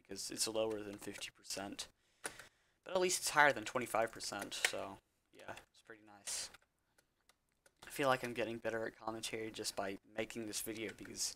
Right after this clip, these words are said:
I'm just <laughs> talking about Mega Walls and it's actually working for maybe a whole ten minutes.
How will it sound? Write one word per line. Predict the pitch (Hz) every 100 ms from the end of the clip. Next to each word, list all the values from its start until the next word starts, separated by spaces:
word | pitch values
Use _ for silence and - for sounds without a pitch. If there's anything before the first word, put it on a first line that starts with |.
| - _ _ _ _ _
I'm | 147
just | 147 147 - 139
<laughs> |
talking | - 135 - 139 131
about | 123 120 117 113
Mega | 123 123
Walls | 104 104 98 110 -
and | 110
it's | 113
actually | 110 107 - 104 101
working | 117 113 - 95 101 _ _ -
for | 98 98 98 _ 110
maybe | 104 101
a | 98
whole | 101 98 98
ten | 107 104
minutes. | 101 107 117 - -